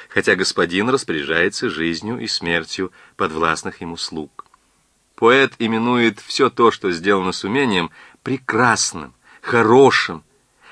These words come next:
так же, как и вся действительность, созданная богами, тоже у него прекрасная, хорошая и священная.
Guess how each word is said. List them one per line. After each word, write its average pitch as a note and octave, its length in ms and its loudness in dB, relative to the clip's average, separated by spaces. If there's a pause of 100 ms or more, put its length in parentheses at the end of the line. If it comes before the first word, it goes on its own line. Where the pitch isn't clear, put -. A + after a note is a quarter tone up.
(160)
так G3 300 2
же, F#3 100 2
как D#3+ 180 -4
и G2 40 -10
вся C#3+ 240 0
действительность, F#2 960 -8 (160)
созданная D#2+ 600 -2
богами, C#3+ 520 0 (340)
тоже A2 460 4
у E2+ 60 -4
него E2 200 -8
прекрасная, D3+ 800 -2 (160)
хорошая A2+ 720 -4 (140)
и F#2+ 60 -8
священная. C#2 800 -8